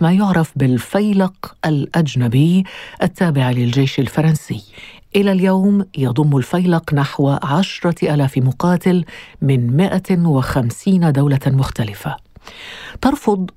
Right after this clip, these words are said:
فرنسا إلى اليوم وصف هؤلاء بأنهم مرتزقة،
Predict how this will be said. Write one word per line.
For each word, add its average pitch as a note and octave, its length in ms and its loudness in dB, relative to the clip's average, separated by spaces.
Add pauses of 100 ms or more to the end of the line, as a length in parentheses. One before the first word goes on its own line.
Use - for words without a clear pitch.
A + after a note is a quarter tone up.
(100)
فرنسا C3+ 560 -2
إلى G3 220 2
اليوم F3 500 2 (280)
وصف D3+ 460 0
هؤلاء F3+ 760 0
بأنهم C3 600 0
مرتزقة، B2 680 -2